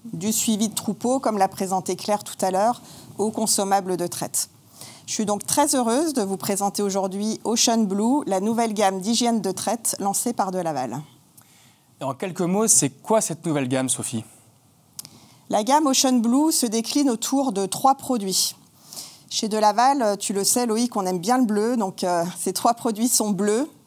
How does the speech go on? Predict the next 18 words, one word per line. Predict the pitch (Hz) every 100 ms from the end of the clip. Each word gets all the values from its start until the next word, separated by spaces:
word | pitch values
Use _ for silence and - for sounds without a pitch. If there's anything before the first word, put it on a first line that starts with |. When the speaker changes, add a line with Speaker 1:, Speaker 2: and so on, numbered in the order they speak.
| - -
Speaker 1:
et | 185
ils | 175
sont | - 196
bien | 190 240
visibles, | 247 262 214 190
hein, | 170
ce | 175
qui | - 196
permet | 208 196 214
à | 202
l'éleveur | 196 196 240
de | 208
contrôler | 202 196 - 196 190
rapidement | 185 220 - 214 214
l'application | 226 190 - - 196 - 220
sur | - 185
chaque | - -
crayon. | - 190 151